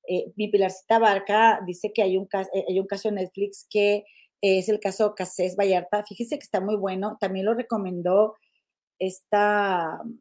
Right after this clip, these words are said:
Lupita Martínez de, de Historia en Historia. También lo recomendó. Eh, María Fernanda, ahí está, María Fernanda Meade, ¿verdad? Se-, es algo de Meade, el, el, el de gobierno,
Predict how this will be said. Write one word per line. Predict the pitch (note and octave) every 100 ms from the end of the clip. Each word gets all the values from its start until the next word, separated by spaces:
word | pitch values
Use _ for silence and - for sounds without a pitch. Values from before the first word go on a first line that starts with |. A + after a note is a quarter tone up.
| _ _ _ _ _ _ -
Lupita | G3 G3+ A#3
Martínez | A#3 A3 G3+ G#3+
de, | G#3 G3
de | E3+
Historia | - G3
en | G#3+
Historia. | - G#3 C#4 - _ _ _ _ _
También | E3+ F3+ F3+
lo | F#3
recomendó. | G3 F3+ D#3+ D#3 D#3 D#3+ _ _ _ -
Eh, | - G3
María | F#3 F3+
Fernanda, | F3 E3+ - F#3+ G3+ E3+
ahí | D#3
está, | D#3+ - D3+
María | D3+ D3
Fernanda | D#3 F3 G#3+ B3
Meade, | B3 A#3+ A#3 - -
¿verdad? | F3 F3 F#3 -
Se-, | - E3+ D3+ D#3+
es | G3
algo | G#3 A#3 G3+
de | F3
Meade, | F3+ A3+ _ _ _ _ _ _ -
el, | F#3 F3+ -
el, | F3 E3+ -
el | F3 E3
de | E3+
gobierno, | D#3+ D#3+ F3 G3 D4+